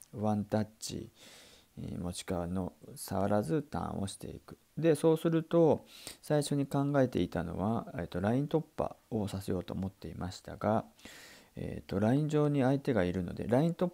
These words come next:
破でもいいですが、状況に応じては、ゴールを立てといた方がいいっていうのが、あー、わかりますね。これは、えっと、前にいるフォワード、もしくはサイドの選手へのパスということでゴールを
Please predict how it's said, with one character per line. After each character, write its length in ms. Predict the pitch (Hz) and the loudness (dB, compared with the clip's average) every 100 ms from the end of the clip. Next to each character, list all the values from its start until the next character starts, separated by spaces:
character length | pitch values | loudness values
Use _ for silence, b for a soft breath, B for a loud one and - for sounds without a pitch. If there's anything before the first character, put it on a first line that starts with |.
| - | 2
破 220 | 107 - - | 2 4 0
で 140 | 120 | 2
も 160 | 113 101 | 4 4
い 100 | 110 | 2
い 40 | |
で 120 | 85 | 0
す 160 | - 82 | -4 -6
が、 300 | 92 104 101 - _ _ _ | 0 0 0 -6 _ _ _
状 260 | 104 120 143 | -6 0 0
況 200 | 147 170 | 2 0
に 120 | 151 | 2
応 100 | 151 | 2
じ 100 | 147 | 0
て 140 | - 90 | 0 2
は、 260 | 98 104 - _ B B B B _ | 4 2 -2 _ B B B B _
ゴ 240 | 113 151 131 | 4 6 8
ー 20 | |
ル 140 | 95 | 6
を 260 | 90 120 170 - | 4 2 0 -8
立 140 | - 117 | -6 -2
て 80 | - | 0
と 120 | 87 | -2
い 60 | |
た 140 | - 80 | -2 -6
方 160 | 78 | -6
が 100 | 76 | -8
い 60 | - | -10
い 20 | |
っ 20 | |
て 140 | - - | -12 -6
い 40 | |
う 20 | |
の 80 | 165 | -2
が、 260 | 160 50 - - | -2 -4 -8 -14
あ 180 | 85 - 80 | -16 -14 -10
ー、 20 | |
わ 80 | 85 | -8
か 120 | 80 | -8
り 80 | 78 | -8
ま 120 | 95 | -8
す 120 | - | -4
ね。 180 | 127 143 - _ _ _ | -4 -4 -8 _ _ _
こ 100 | 120 | 0
れ 60 | 131 | 2
は、 300 | 147 143 - _ | 2 0 -2 _
え 60 | - | -16
っ 40 | |
と、 160 | - - | -14 -6
前 300 | 98 117 110 | 0 2 2
に 140 | 87 | 0
い 60 | 90 | -2
る 160 | 117 123 | -2 -4
フ 160 | - | 0
ォ 20 | |
ワ 180 | 95 95 | 2 4
ー 40 | 95 | 2
ド、 200 | 98 139 - B B B B B - | 0 -4 -10 B B B B B -4
も 100 | 101 | -4
し 100 | - | -2
く 100 | 85 | -6
は 80 | 82 _ _ | -8 _ _
サ 180 | - 104 | 2 2
イ 60 | |
ド 80 | 90 | 2
の 100 | 85 | -4
選 240 | 87 90 85 | -4 -4 -4
手 280 | - 165 | -2 0
へ 40 | 165 | 2
の 240 | 101 87 - | 2 -2 -2
パ 160 | 135 | -2
ス 240 | 139 - - | -2 -6 -6
と 60 | 107 | 0
い 60 | 98 | 0
う 40 | |
こ 120 | 101 | 0
と 120 | 101 175 | -4 2
で 160 | 165 | 2
ゴ 300 | - 92 87 | 2 0 -2
ー 20 | |
ル 140 | 85 135 | 0 0
を 260 | 151 - | 0 -2